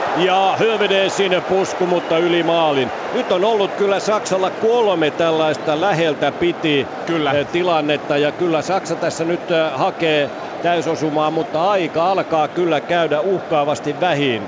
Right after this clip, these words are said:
Speaker 2: Kyllä näin on.
Speaker 1: maailmanmestareille. Kahdeksankymmentäkaksi minuuttia pelattu. Lööv joutuu jälleen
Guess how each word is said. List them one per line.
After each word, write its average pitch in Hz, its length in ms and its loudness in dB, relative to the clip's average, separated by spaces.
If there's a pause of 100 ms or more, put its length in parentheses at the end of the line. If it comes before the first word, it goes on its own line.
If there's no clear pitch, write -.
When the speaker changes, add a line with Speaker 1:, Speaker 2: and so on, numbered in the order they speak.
(120)
Speaker 2:
Kyllä 127 260 -4
näin 120 240 -4
on. 113 60 -4
Speaker 1:
maailmanmestareille. 143 1000 0
Kahdeksankymmentäkaksi 180 1300 -2
minuuttia 175 560 -2
pelattu. 156 760 -2
Lööv 185 420 2
joutuu 170 480 0
jälleen 156 720 0